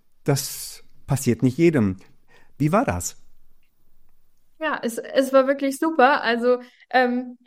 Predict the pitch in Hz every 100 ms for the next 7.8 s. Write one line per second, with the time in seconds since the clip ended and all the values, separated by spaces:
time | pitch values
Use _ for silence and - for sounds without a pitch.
0 | _ - 285 277 277 247 285 311 285 269
1 | 269 247 247 - 262 269 381 370 - -
2 | _ _ _ _ - 277 277 262 - 247
3 | 240 240 247 269 - 277 - 240 262 254
4 | - - - - _ 240 240 254 240 240
5 | 240 240 - 240 233 226 202 226 240 247
6 | 220 240 240 233 233 233 254 269 262 262
7 | 254 247 254 - - 240 233 226